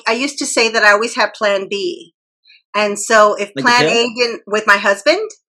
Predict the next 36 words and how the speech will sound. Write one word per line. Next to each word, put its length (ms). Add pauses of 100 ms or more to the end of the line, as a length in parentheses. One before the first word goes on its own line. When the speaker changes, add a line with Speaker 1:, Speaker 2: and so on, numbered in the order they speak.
(100)
Speaker 1:
if 180
plan 460
A 240
didn't 300
work 260
out, 340
I 40
had 260
plan 300
B. 380 (680)
And 440 (120)
I 120
always 280
had 180
plan 300
B. 500
And 500
when 220
we 160
got 260
married, 800 (200)
the 100
day 260
we 160
got 200
married, 440
I 160 (200)
cried. 520 (120)
And 120
I 80
told 260
him, 100
"Don't 200
tell 220
anybody." 600 (520)
Because 420